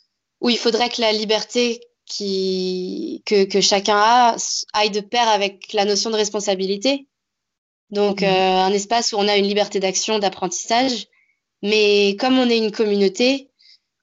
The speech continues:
Speaker 1: on va être amené forcément à définir des règles pour vivre ensemble. Alors,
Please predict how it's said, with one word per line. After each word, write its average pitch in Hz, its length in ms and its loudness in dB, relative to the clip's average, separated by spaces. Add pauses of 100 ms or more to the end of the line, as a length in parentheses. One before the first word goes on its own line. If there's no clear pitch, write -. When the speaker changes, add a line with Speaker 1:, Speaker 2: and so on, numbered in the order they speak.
(140)
Speaker 1:
on 196 280 0
va 202 180 0
être 214 180 -4
amené 233 320 0
forcément 226 480 -2
à 226 80 2
définir 208 420 -2
des 196 120 0
règles 240 400 -2 (580)
pour 247 200 -2
vivre 208 240 -2
ensemble. 226 500 0 (600)
Alors, 190 360 0